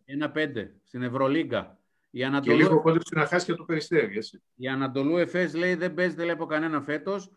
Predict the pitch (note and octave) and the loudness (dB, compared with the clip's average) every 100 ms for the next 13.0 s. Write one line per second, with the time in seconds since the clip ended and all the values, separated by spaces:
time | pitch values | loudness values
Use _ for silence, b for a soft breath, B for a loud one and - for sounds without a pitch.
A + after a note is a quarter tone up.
0 | _ _ C3 - F3 - D3+ - E3+ E4 | _ _ -10 -6 -2 0 0 -2 -8 -14
1 | - _ _ _ _ C3 D3+ E3 E3 D3+ | -16 _ _ _ _ -4 -2 -2 -2 -2
2 | C#3 C#3+ D#3 D#3+ D3+ D3+ D#3 D#3 C#3+ C#3 | -2 -4 -2 -2 -2 -6 -6 -2 -2 -2
3 | C#3 D3+ D3 C3+ C3 B2 A#2 B2 C#3+ E3 | -4 -4 -4 -4 -2 -2 0 0 -2 -2
4 | C3+ C3 A#2+ B2+ A#2+ D3+ G3 G3+ _ _ | -4 -4 -4 -4 -4 -2 -2 -6 _ _
5 | _ _ _ _ _ _ _ _ _ A#2+ | _ _ _ _ _ _ _ _ _ -8
6 | B2+ - C3+ B2+ A#2+ C#3 A#2 B2 C3+ A#2 | -6 -4 -4 -4 -6 -6 -6 -4 -4 -4
7 | G#2+ C3+ C3+ F#2+ F2+ F2+ - D#3+ D#3 D#3 | -6 -8 -8 -10 -10 -12 -10 -6 -4 -4
8 | - _ _ _ _ _ C#3 C#3 C#3+ _ | -8 _ _ _ _ _ -6 -4 -6 _
9 | - C3+ C3+ C3+ C3+ B2+ C3+ A#2+ D#3+ F3 | -6 -4 -2 -4 -4 -4 -4 -6 -4 -2
10 | F3 E3 - D#3 D3+ D3 D3 D3 C#3+ C#3+ | -2 -4 -6 -6 -4 -2 -2 -2 -2 -2
11 | C#3 C#3 C#3 C3+ C#3 B2+ F3+ F#3 D#3+ A#2+ | -2 -2 -4 -6 -6 -6 -4 -4 -4 -6
12 | A2 G#2 G2+ F#2+ F#2+ G2 F#2 F#2 F2 F#2 | -4 -4 -4 -6 -10 -8 -8 -8 -10 -14